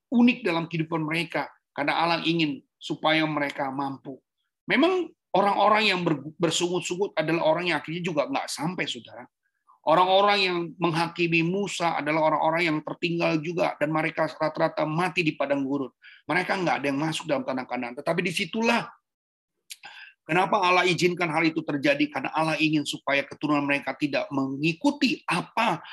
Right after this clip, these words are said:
leluhurnya lakukan. Pengikut-pengikutnya, keturunan-keturunannya, ya, dari keluarga-keluarga mereka, mereka teringat,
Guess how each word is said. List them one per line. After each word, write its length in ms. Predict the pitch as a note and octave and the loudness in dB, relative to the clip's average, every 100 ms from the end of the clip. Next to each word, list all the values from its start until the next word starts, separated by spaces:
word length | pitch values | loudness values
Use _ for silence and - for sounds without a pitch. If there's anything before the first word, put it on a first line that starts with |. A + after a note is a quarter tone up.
| - - | -8 0
leluhurnya 640 | E3 F#3 E3+ F3 D#3 D3 | 4 4 2 -2 -2 0
lakukan. 500 | C#3 - C3+ - C3 - _ _ _ _ _ _ - | -2 -4 -8 -6 -8 -10 _ _ _ _ _ _ -8
Pengikut-pengikutnya, 960 | A#2+ F3+ F3 E3+ D#3+ D#3 D#3+ E3 - - _ _ _ _ _ _ _ _ - | 0 0 0 -4 -2 -2 -4 -8 -10 -20 _ _ _ _ _ _ _ _ -20
keturunan-keturunannya, 1300 | B2 E3+ F#3 G3+ G3 E3+ F3+ F3 E3+ E3+ F3 E3 D#3+ D#3 - _ | -2 2 4 4 0 -2 0 2 2 2 2 2 2 -2 -8 _
ya, 240 | - C#3 D3+ D3+ - | -6 -2 -2 -6 -12
dari 200 | - A2+ C3 | -14 -10 0
keluarga-keluarga 720 | D#3 F3 F3+ F3 E3+ D#3 D#3 D3 | 2 2 2 2 0 2 0 -2
mereka, 560 | D3 E3 D#3+ E3+ D#3 - - _ | -6 -8 -2 0 0 -4 -20 _
mereka 300 | - C#3 D3 C#3+ | -6 -4 -2 -2
teringat, 560 | - G3+ B3 A#3+ G3+ | 0 4 4 4 0